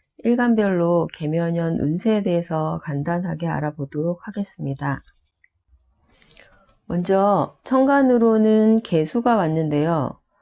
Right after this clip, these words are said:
천간에 간목부터 개수까지 열 개 천간 에너지가 있습니다. 음, 개수는 임수에서 개수로 변화가 일어난 것이죠.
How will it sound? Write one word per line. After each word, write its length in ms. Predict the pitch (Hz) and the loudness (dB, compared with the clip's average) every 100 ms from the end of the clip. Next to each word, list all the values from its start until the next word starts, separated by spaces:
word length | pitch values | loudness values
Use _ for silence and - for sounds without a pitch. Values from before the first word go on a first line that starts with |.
| _ _ _ _ _ | _ _ _ _ _
천간에 800 | - 254 247 247 240 240 233 247 - _ _ | -4 0 2 2 4 4 2 -2 -8 _ _
간목부터 960 | - 165 180 226 226 226 - 196 185 185 | -8 -2 0 0 0 -2 -2 -2 0 -2
개수까지 1040 | - 170 214 - 175 170 160 160 165 - - | -4 -6 -4 -2 -2 -2 -2 0 0 -2 -2
열 300 | 139 156 - | -2 -2 -4
개 400 | - 208 208 208 | -2 0 0 -2
천간 440 | - 254 240 226 220 | -4 -2 0 0 0
에너지가 560 | - 165 208 208 180 160 | -2 0 -2 -4 -4 -2
있습니다. 760 | 143 - 147 135 160 143 - _ _ _ _ _ _ _ _ _ _ _ _ _ | -4 -6 -6 -4 -2 -2 -6 _ _ _ _ _ _ _ _ _ _ _ _ _
음, 320 | 156 147 147 - | -6 -4 -4 -6
개수는 840 | - 185 - 254 240 233 226 139 - - _ _ _ _ _ _ _ _ _ - | -2 0 2 2 4 4 2 0 -4 -14 _ _ _ _ _ _ _ _ _ -2
임수에서 1500 | 196 214 - 254 247 240 - _ - 160 160 233 254 269 269 | 0 2 2 2 2 2 0 _ -6 -4 -2 0 0 -2 -8
개수로 540 | - 185 175 202 190 185 | -2 -2 0 0 0 -2
변화가 640 | 156 143 185 226 220 196 | -2 -2 0 0 0 0
일어난 460 | 147 160 151 143 | 0 0 0 -2
것이죠. 560 | 131 131 107 151 139 | -2 -6 -6 -2 -2